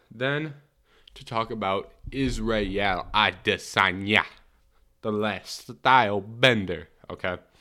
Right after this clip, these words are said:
This was an amazing performance. Absolutely amazing. There's no other way to describe this performance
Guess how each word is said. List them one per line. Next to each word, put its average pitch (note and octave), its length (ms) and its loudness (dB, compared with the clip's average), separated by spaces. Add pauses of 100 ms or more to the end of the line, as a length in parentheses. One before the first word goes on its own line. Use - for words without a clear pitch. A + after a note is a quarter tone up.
(800)
This A2+ 640 -2 (180)
was F#2 160 -6
an F#2 100 -6
amazing F2 560 -8
performance. - 580 -20 (280)
Absolutely F2+ 920 -8 (520)
amazing. A#2 440 -4 (240)
There's C3+ 120 -4
no E3+ 140 2
other D3+ 120 0
way A2 120 2
to G#2+ 100 -4
describe F#2 400 -6
this F2+ 120 -12
performance G#2+ 440 -8